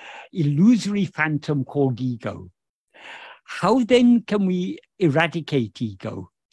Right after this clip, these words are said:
Only by attending to ourself alone,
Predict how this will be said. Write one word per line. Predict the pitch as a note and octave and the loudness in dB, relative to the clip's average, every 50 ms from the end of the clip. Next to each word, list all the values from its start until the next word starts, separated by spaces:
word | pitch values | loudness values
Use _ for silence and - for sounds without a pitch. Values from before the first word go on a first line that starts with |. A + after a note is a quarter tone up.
| _ - _ - | _ -20 _ -6
Only | F3 C#3+ E3+ G#3+ A3+ B3 | -2 2 4 4 4 4
by | G#3+ E3 F#3+ F3 | 4 2 2 2
attending | E3+ F3 E3+ C#3+ - - - D#3 E3+ F3+ E3+ F#3+ F#3+ F3+ D#3 | 2 2 2 0 -2 -4 -4 -2 0 0 0 -2 -2 -4 -4
to | - - D#3 C3+ | -4 -2 0 0
ourself | C3+ C3 A2+ - - C#3+ C3+ B2 - - | 0 0 -2 -4 -4 -4 -4 -4 -4 -6
alone, | B2+ A2+ A2 C#3 C3+ G#2 F#2 F#2+ G2 G#2 A2 | -6 -4 -2 0 -2 -2 -2 -8 -12 -12 -14